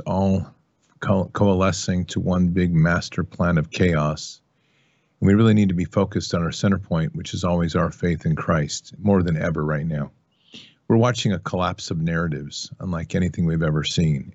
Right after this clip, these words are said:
And narrative is the primary tool of control that they use to keep us locked into this matrix. And though it manifests itself in many physical forms,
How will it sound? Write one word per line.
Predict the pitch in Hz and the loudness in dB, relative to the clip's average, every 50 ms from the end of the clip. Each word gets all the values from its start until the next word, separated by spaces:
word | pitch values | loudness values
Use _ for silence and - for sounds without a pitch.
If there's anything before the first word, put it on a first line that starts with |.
| _ - | _ -4
And | 87 87 85 80 80 82 90 | -2 0 2 2 0 0 0
narrative | 92 98 101 104 101 92 87 | 2 2 4 4 4 2 0
is | 85 - | -2 -4
the | 82 | -6
primary | 78 - 90 92 92 90 82 76 | -4 -2 0 2 2 2 0 -2
tool | - - - 95 90 87 85 | -4 -6 -4 -2 -2 -2 -2
of | 76 - | -4 -4
control | - 80 78 - - - 98 92 85 78 - - _ _ _ _ _ _ _ _ _ _ | -4 -4 -4 -2 0 0 2 2 2 0 -2 -4 _ _ _ _ _ _ _ _ _ _
that | - 82 82 | -4 -2 0
they | - 90 | 2 2
use | 85 82 82 85 82 78 - | 2 2 2 2 0 -2 -4
to | - 92 | -6 -8
keep | 87 - 87 80 78 85 | -4 -2 -2 -2 -2 -2
us | 78 - - | -4 -4 -2
locked | 80 80 78 - - | -4 -4 -4 -4 -4
into | 85 82 80 | -4 -2 -2
this | 71 71 - - | -4 -4 -2 0
matrix. | 80 80 80 - - - - - - - - - | 0 0 0 -2 -4 -8 -10 -10 -12 -18 -10 -4
And | - 87 87 | 0 2 4
though | 90 90 | 4 4
it | 85 78 | 2 2
manifests | - - 92 98 101 92 87 - - 101 92 92 - - | 0 0 0 0 0 0 -2 -2 0 -2 -2 -2 -6 -10
itself | - - - 95 87 85 - 82 | -10 -6 -4 -4 -4 -2 -2 -2
in | 80 | 0
many | 82 82 80 | 0 0 0
physical | 78 - 92 85 - 82 - 78 | -2 -2 -6 -6 -4 -4 -6 -6
forms, | - - - 95 98 87 80 73 71 71 - - - | -6 -2 0 2 2 2 2 0 -2 -4 -6 -10 -14